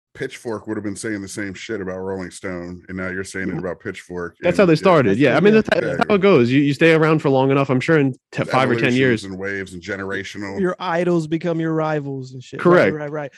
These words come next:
Speaker 2: I,
Speaker 3: Yeah,
Speaker 2: I
Speaker 3: I, yeah, yeah.
Speaker 2: Yeah.
Speaker 3: <laughs> And, and, and I, again, like, I feel like, um, I've de-, I've definitely, it feels like I've been in that phase for, like,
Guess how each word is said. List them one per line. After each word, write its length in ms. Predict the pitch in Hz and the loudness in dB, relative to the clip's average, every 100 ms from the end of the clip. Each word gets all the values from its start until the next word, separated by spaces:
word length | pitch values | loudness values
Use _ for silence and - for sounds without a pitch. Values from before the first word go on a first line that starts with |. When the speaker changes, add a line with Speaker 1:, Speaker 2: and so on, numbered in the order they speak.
| _ | _
Speaker 2:
I, 80 | 135 | -4
Speaker 3:
Yeah, 60 | - | 0
Speaker 2:
I 80 | 143 | 0
Speaker 3:
I, 160 | 196 196 _ - | 0 -8 _ -10
yeah, 300 | 185 160 156 | -6 -4 -2
yeah. 180 | 147 87 - - 220 - 311 - | -2 -2 -12 -12 -12 -8 -8 -6
Speaker 2:
Yeah. 100 | 233 226 277 | -8 -8 -14
Speaker 3:
<laughs> 160 | 240 - | -20 -8
And, 160 | 214 214 | -8 -6
and, 140 | 220 214 | -10 -10
and 240 | 220 196 202 | -12 -12 -14
I, 200 | 196 202 185 _ _ 180 | -12 -12 -14 _ _ -14
again, 320 | 165 180 160 | -8 -8 -8
like, 140 | 151 | -12
I 80 | 165 | -14
feel 180 | 156 175 | -16 -14
like, 320 | 160 156 147 | -12 -12 -12
um, 340 | 156 143 139 143 _ _ _ _ | -14 -14 -16 -20 _ _ _ _
I've 200 | 165 175 | -8 -4
de-, 200 | 170 175 | -6 -4
I've 180 | 180 151 | -8 -4
definitely, 480 | 180 185 190 180 190 | -4 -4 -8 -14 -12
it 60 | |
feels 180 | 208 214 | -10 -10
like 140 | 185 | -10
I've 100 | 170 | -12
been 140 | 165 156 | -12 -14
in 60 | |
that 160 | 151 143 | -14 -16
phase 180 | 147 143 | -16 -16
for, 120 | - | -18
like, 160 | 139 | -20